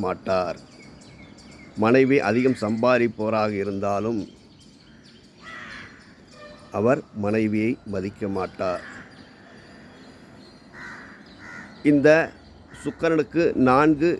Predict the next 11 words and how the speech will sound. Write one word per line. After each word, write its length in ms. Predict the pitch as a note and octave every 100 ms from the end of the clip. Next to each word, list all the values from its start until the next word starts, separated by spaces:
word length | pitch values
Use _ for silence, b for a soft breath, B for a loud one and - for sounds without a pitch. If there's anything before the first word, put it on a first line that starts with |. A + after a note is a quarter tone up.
| - B2+
எட்டு 220 | A#2+ - D#3 C#3
இடங்களில் 360 | B2+ B2+ C#3 -
செவ்வாய் 340 | G#2+ B2 B2
பகவான் 320 | A2+ G#2+ G#2 G2+
இருந்தாலோ 440 | G#2 G2 G2+ A2 - - - - - - - - - - - - - - - - -
அல்லது 320 | C3+ D#3 D3+ F3+ - - -
பனிரெண்டாம் 540 | B2 D#3+ E3 D3+ D#3+ D3
இடத்தில் 340 | C3+ G#2 B2 A2+
இருந்தாலும் 520 | A2+ A2+ A2 A#2 C#3+ - - - - - A2
இவர்களுக்குள் 520 | A#2 A2 - C#3 - - - - - - - - - -
தினசரி 420 | A#2 A#2+ B2 C3+